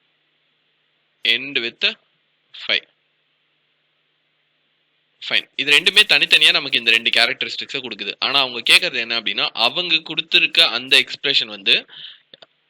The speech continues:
end with five-ஆ இருக்கணும் அப்படின்னு சொல்லியிருக்காங்க. அதாவது அவங்க கொடுத்திருக்க எக்ஸ்பிரஷனை இது ரெண்டையும் மல்டிபிள் பண்ணணும்னு அர்த்தம். ஓகேவா? So அப்படி மல்டிபிள் பண்ணீங்க அப்படின்னா டூ பவர் n into five பவர் m,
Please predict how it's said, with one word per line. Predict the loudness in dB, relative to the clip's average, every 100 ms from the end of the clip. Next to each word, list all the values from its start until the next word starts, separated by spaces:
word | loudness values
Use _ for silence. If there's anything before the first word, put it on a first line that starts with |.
| _ _
end | 4 4
with | 2 -4 -4
five-ஆ | 0 2 2
இருக்கணும் | 0 -4 -10
அப்படின்னு | -8 -8 -6
சொல்லியிருக்காங்க. | -6 -4 -6 -8 -12
அதாவது | -4 0 0
அவங்க | 0 -4
கொடுத்திருக்க | -8 -4 0 0
எக்ஸ்பிரஷனை | 0 -4 2
இது | 2 2
ரெண்டையும் | 0 0
மல்டிபிள் | 0 -2 -4 -6
பண்ணணும்னு | -10 -8
அர்த்தம். | -12 -12 -16 -18 -20 -20 -18
ஓகேவா? | -4 -2 0 -4
So | -4 -2
அப்படி | -2 -4
மல்டிபிள் | -4 -4 -2
பண்ணீங்க | -2 0
அப்படின்னா | -2 -4 -6 -8 _ _
டூ | -6 -6 -4
பவர் | -2 0 0 -2 _ _ _ _ _
n | -2 -2 -2 -8 -10
into | -10 -6 -6 -6 -2
five | 0 2
பவர் | 0 -2 -2
m, | 0 0